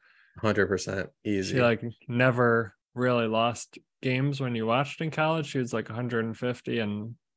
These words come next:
Speaker 2: three or four or something like that, but
Speaker 1: Yep.
Speaker 2: pretty much unbeatable. It's, uh, one of the goats.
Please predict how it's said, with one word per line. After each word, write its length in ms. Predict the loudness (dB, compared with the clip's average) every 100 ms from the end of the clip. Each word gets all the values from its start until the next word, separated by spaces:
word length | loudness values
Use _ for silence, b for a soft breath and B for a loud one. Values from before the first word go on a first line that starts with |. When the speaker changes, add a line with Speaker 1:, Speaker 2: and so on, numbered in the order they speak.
| _
Speaker 2:
three 200 | 2 2
or 100 | 2
four 400 | 0 2 2 2
or 40 |
something 360 | -2 -6 -6 -6
like 220 | -6 -6
that, 240 | -4 -4 -4
but 260 | -4 -4 -4 _ _ _
Speaker 1:
Yep. 240 | 2 2 2 _ _ 2
Speaker 2:
pretty 160 | 4
much 260 | 6 4 4
unbeatable. 800 | 2 2 0 0 -2 0 0 -4 _ _ _ -8
It's, 180 | -2 2
uh, 360 | 4 4 0 B B B _ _ _
one 140 | -2 0
of 80 |
the 100 | 2
goats. 560 | 2 2 0 -2 -12